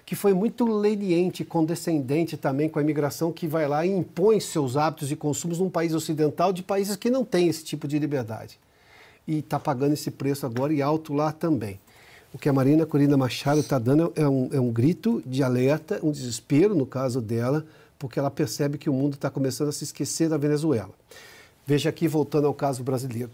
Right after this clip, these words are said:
até porque a gente fala da Venezuela, embora nós tenhamos uma situação diferente, ah,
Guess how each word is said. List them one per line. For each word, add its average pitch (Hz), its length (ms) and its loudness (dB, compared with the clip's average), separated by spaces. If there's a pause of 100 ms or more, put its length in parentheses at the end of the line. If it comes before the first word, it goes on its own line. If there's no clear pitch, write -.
(100)
até - 180 -2
porque - 160 -4
a 143 60 0
gente 135 120 -6
fala 135 220 0
da 123 80 -2
Venezuela, 135 640 2
embora 135 400 -2
nós 135 160 -6
tenhamos 131 640 -6 (200)
uma 147 240 0
situação 123 720 -8
diferente, 131 720 -2 (640)
ah, 143 240 0